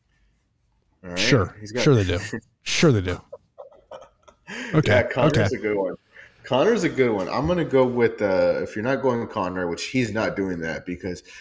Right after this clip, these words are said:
Speaker 1: did you see the last time he got involved with another sports little fun idea when he was with the Phoenix Suns and he murdered that mascot?
Speaker 2: Yeah, well, then there's Miami Heat, uh, a-, you know,
Speaker 1: I'm, I'm
Speaker 2: allegation.
Speaker 1: sorry. That's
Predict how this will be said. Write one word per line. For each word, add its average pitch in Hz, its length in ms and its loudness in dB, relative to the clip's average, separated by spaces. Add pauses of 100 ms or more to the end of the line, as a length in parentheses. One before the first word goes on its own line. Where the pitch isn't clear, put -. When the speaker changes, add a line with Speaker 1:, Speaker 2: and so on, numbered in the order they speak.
Speaker 1:
did 135 80 2
you 143 60 6
see 220 140 0
the 160 100 4
last 131 280 4
time 147 200 2
he 139 100 0
got 131 220 2
involved 123 440 2
with 113 200 0
another 101 360 -2
sports 120 540 -2
little 113 260 0
fun 117 300 -2
idea 110 400 2
when 107 100 0
he 104 120 -4
was 98 160 -4
with 101 80 -12
the 95 80 -4
Phoenix 113 420 -4
Suns 120 380 -2 (240)
and 98 100 -6
he 104 80 -2
murdered 104 460 0
that 107 180 0
mascot? 117 560 0 (840)
Speaker 2:
Yeah, - 320 -4
well, 131 120 4
then 131 140 6
there's 127 280 6
Miami 123 280 4
Heat, 135 440 2
uh, 110 340 -4
a-, - 140 -6
you 135 80 6
know, 107 220 0 (500)
Speaker 1:
I'm, 120 200 2
I'm 147 160 4
Speaker 2:
allegation. 147 240 4
Speaker 1:
sorry. 131 280 4
That's 156 320 2